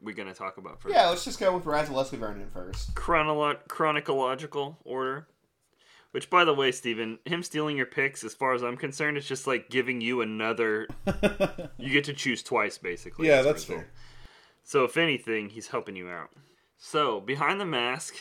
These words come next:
Speaker 1: The Rise of Leslie Vernon, that's the whole fucking title. Unreasonably long already.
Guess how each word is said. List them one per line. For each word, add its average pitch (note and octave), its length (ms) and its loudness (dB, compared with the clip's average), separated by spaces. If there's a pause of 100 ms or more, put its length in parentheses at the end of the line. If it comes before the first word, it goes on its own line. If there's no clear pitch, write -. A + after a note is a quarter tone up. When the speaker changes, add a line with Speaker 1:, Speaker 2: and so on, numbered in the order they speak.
(120)
Speaker 1:
The A2+ 80 -8
Rise B2+ 260 2
of C#3+ 100 -8
Leslie C#3 300 0
Vernon, A2 500 -4
that's G#2+ 300 -6
the G#2+ 280 -4
whole G#2 280 -2
fucking A#2 400 -8
title. F#2 480 -6 (1040)
Unreasonably G#2+ 600 -6
long F#2+ 340 -6
already. F#2+ 400 -6